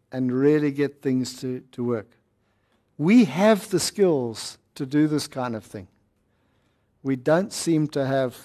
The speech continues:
the nous to tackle problems in this way. And I think that's what systems of innovation are about. That's this collective culture, collective problem solving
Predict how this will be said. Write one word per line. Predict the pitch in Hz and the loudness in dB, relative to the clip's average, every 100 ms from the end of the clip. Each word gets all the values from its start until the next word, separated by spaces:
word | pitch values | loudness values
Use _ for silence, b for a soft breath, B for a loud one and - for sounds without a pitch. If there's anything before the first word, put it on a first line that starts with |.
| - 156 | -20 -6
the | 131 127 117 - _ - - - - - | 0 2 0 -8 _ -20 -20 -20 -10 0
nous | 143 143 117 - - - _ _ _ _ _ _ _ _ _ _ _ _ | 0 0 -2 -6 -8 -12 _ _ _ _ _ _ _ _ _ _ _ _
to | - | -18
tackle | - 156 143 147 131 | -6 -4 -2 -4 -4
problems | 147 139 131 127 120 127 | 0 0 0 -2 -2 -2
in | 120 | -2
this | 120 - | -4 -6
way. | 123 107 98 _ _ _ _ _ _ _ _ _ _ | -6 -8 -10 _ _ _ _ _ _ _ _ _ _
And | 135 | -2
I | 147 | -2
think | - 262 233 - - _ _ | 4 6 6 2 -12 _ _
that's | 135 185 208 - - | 2 4 4 0 2
what | 180 - | 4 4
systems | - 180 - 165 156 143 | 0 -2 0 2 2 4
of | 143 139 | 2 4
innovation | 139 131 139 135 131 131 120 | 2 2 0 0 -2 -6 -8
are | - 120 | -6 -4
about. | 117 113 95 - _ _ _ _ _ _ | -4 -6 -10 -12 _ _ _ _ _ _
That's | 160 180 175 - | 2 2 2 -4
this | 156 - | -2 -2
collective | - 147 151 180 - 156 135 | -4 2 4 2 0 -4 -4
culture, | - 156 151 - 131 117 - - | 2 2 2 0 -8 -8 -10 -4
collective | 139 143 160 - 151 - | 0 2 0 -4 -8 -2
problem | 143 135 131 123 | 0 0 -2 -4
solving | - 123 107 101 95 | -6 -6 -8 -12 -20